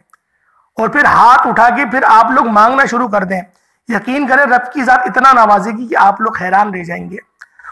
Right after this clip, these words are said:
उम्मीद करता हूँ वीडियो की समझ आ गई होगी। हर बात बच्चों की तरह समझाने की कोशिश करिए,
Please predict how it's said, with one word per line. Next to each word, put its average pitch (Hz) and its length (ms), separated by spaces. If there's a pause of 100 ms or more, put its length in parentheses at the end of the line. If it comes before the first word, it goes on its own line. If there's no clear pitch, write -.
(160)
उम्मीद 220 280
करता 254 260
हूँ 262 80
वीडियो 233 260
की 254 100
समझ 233 300
आ 196 100
गई 214 160
होगी। 202 220
हर 247 200
बात 226 200
बच्चों 208 340
की 277 60
तरह 254 220
समझाने 208 320
की 208 60
कोशिश 196 280
करिए, 190 380